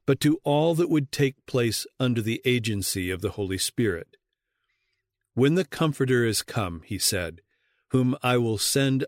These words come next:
unto you from the Father, even the Spirit of truth, which proceedeth from the Father, he shall testify of me, and ye also shall bear witness,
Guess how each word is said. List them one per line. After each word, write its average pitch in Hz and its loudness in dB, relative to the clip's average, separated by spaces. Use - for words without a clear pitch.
unto 139 0
you 107 -2
from 139 -2
the 156 0
Father, 113 -2
even 127 2
the 113 0
Spirit 110 0
of - -8
truth, - 0
which - -2
proceedeth 110 -2
from 160 0
the 143 2
Father, 87 -8
he 160 4
shall 147 2
testify 127 0
of 117 -2
me, 110 -2
and 104 -2
ye 156 2
also 147 -2
shall 117 0
bear 117 2
witness, 110 0